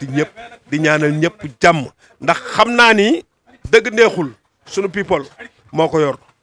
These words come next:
May nuyu waa kër Sala Mbata, di nuyu sama waa kër, di nuyu Nday Mbow, di nuyu, waaye nag ma jëmb cim ay naan la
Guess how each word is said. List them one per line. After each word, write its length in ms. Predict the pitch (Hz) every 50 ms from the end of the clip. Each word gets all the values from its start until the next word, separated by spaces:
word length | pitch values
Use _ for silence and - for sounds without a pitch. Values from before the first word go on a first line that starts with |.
| _ _
May 180 | - 139 151 151
nuyu 220 | 156 156 151 156 151
waa 120 | 151 151
kër 180 | - - 156 -
Sala 280 | - - 147 139 139
Mbata, 240 | 139 143 147 107 107 - - - - - _ _ _ _ _ _ _ -
di 100 | 123 143
nuyu 260 | 151 156 156 160 156
sama 220 | 143 - 160 156 156
waa 200 | 147 147 156 151 147
kër, 200 | - 165 156 143 - _ _ _ _ _ _ _ -
di 80 | 131
nuyu 320 | 143 147 151 151 151 151 151
Nday 280 | 147 143 139 170 165 165
Mbow, 320 | 165 160 165 165 160 147 - - - - - _ _
di 80 | - 139
nuyu, 440 | 156 160 160 160 160 165 165 170 175 - _ _ _
waaye 240 | - 180 208 226 254
nag 140 | 254 294 294 - _ _
ma 120 | - 226 302
jëmb 220 | 320 302 277 254 156 147 147 151 147 135 131 123 - - - _ _ _ _ _ _ _ _ _ - 170 180 185
cim 240 | 190 330 339 320 196 - - _ _ _ _ _ _ _ _ _ - -
ay 200 | 254 285 302 311
naan 240 | 294 302 302 285 277
la 80 | 277 240